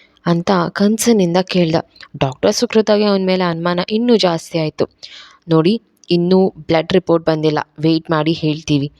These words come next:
ಅಂತ ಹೇಳಿ ಅಲ್ಲಿಂದ ಸ್ವಲ್ಪ ಹತ್ತು ಹೆಜ್ಜೆ ಮುಂದೆ ಬಂದು ಒಬ್ರು ನರ್ಸ್‌ನ ಕರೆದು, "ನೋಡಿ, ಆ ಎಮರ್ಜೆನ್ಸಿ ವಾರ್ಡಲ್ಲಿರೋ ಪೇಷಂಟ್‌ಗೆ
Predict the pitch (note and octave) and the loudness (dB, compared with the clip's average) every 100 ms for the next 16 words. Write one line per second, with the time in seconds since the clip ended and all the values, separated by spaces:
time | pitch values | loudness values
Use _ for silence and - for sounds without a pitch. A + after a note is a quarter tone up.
0 | - - - - D#3 D#3 D3+ G#3+ F#3 F#3+ | -20 -20 -10 -4 -2 0 2 2 2 0
1 | F#3 E3+ D#3+ E3+ - D#3 - D3+ - - | -2 -2 -2 0 0 0 -2 -6 -6 -6
2 | F#3 _ F#3+ E3+ D3 E3+ D#3 D#3 D#3 D#3+ | -8 _ -6 -6 -4 -2 -2 -4 -6 -2
3 | D#3+ D3+ D3 E3 E3 - - - G3+ F#3+ | 0 0 0 0 0 -2 -18 -6 -4 0
4 | G#3 F3 - F3 F3+ G#3+ - A3 - D#3+ | 2 2 -2 -2 0 0 -2 -2 0 0
5 | D3+ D#3+ - D#3 D3+ A#3 - - _ G#2+ | 2 0 0 -2 0 0 -4 -18 _ -4
6 | E3 D#3+ F#3 G3+ G3 G3 E3 D#3+ E3 D#3 | -2 0 2 2 0 2 2 2 0 -2
7 | D3+ D3+ - E3 E3 F3+ D3+ - | -2 -2 0 0 0 -2 -6 -4